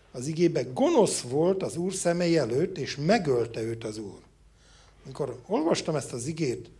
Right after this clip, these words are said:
megölte az Úr? Hát Isten meg, hajlandó megölni valakit?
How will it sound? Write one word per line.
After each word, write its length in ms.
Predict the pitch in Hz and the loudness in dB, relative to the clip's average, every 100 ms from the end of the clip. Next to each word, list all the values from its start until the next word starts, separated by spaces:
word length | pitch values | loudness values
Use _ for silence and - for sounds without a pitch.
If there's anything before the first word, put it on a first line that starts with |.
| _ - - - 110 | _ -20 -20 -16 -8
megölte 600 | 135 190 165 165 156 120 | -8 -6 -10 -10 -10 -10
az 140 | 117 | -10
Úr? 280 | 113 131 135 - - - - - - - - - - _ - - - | -10 -12 -14 -20 -20 -20 -20 -20 -20 -20 -20 -20 -20 _ -20 -20 -16
Hát 240 | 135 - | -14 -8
Isten 480 | 180 - 185 139 117 - - - | -8 -4 -4 -4 -8 -16 -20 -8
meg, 300 | 135 156 - - - - | -4 -4 -6 -18 -20 -6
hajlandó 500 | - 143 214 226 226 | 4 6 6 4 2
megölni 540 | 147 143 160 185 214 | 2 4 6 6 4
valakit? 580 | 156 120 170 - 233 - | 0 0 -2 -4 -14 -16